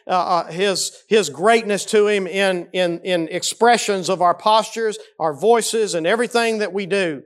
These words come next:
We are to do this with hearts that continue to believe Him, continue to trust Him, continue to hope in Him,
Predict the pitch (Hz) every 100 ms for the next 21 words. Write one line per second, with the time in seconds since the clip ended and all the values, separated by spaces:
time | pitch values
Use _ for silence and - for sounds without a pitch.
0 | _ _ _ _ _ _ _ 196 233 226
1 | 196 240 240 247 233 196 - - - 269
2 | 269 233 - - 190 202 185 247 262 247
3 | 233 170 220 247 269 214 196 - - -
4 | - 277 262 233 226 - 277 262 - 202
5 | 156 - _ 226 202 294 277 254 220 185
6 | 277 285 285 226 214 220